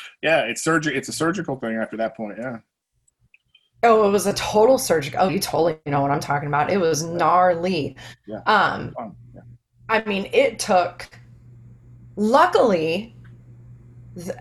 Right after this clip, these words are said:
Speaker 2: I, l-, look, whatever your feelings are about the military now or whatever,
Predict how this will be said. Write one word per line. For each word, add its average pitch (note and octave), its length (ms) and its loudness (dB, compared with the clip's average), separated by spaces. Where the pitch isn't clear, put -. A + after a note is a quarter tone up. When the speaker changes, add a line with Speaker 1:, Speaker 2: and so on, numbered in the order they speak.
Speaker 2:
I, B3+ 200 2
l-, G#3+ 240 -6
look, - 360 -4
whatever A#3+ 440 4
your B3+ 140 0
feelings G#3+ 360 0
are F#3+ 180 4
about F3 300 2
the F3 60 -4
military F3 520 2
now G3 380 2
or F3 80 2
whatever, E3+ 640 0